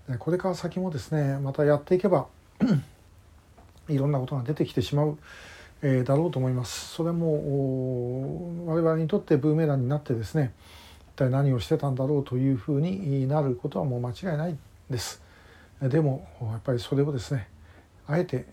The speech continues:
やる、うー、見ていく勇気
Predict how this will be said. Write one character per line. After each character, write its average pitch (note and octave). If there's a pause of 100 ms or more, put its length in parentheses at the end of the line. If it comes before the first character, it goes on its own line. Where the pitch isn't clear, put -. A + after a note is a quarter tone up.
(120)
や B2
る、 C3+
う -
ー、 A#2+ (200)
見 C#3+
て A#2+
い A2
く - (500)
勇 C#3+
気 C#3